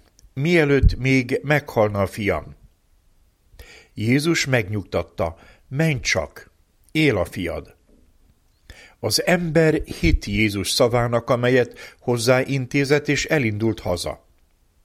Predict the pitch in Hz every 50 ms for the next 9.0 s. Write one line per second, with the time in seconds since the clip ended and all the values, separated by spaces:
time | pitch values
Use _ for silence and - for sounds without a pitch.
0 | _ _ _ _ - _ _ - - - - _ _ _ 208 233 262 - - 170
1 | 156 139 127 127 156 151 143 147 - 151 127 110 110 104 107 110 - - - 117
2 | 113 - - - 127 120 110 101 101 107 107 104 101 104 - - 156 151 131 107
3 | 101 98 - - 98 - - 110 101 - 110 107 - - 135 127 113 98 90 85
4 | - - 95 78 - 73 - _ _ _ _ _ _ _ _ _ _ _ _ _
5 | _ _ _ - - - - - - - - 120 127 131 - - 123 110 107 107
6 | - - 110 - - 131 139 143 139 - - 151 143 131 117 - - - - -
7 | _ _ - 175 196 175 135 110 95 - - - 123 123 120 110 107 104 104 87
8 | 92 98 98 98 95 - 110 101 98 - - 92 90 85 80 85 85 82 - 78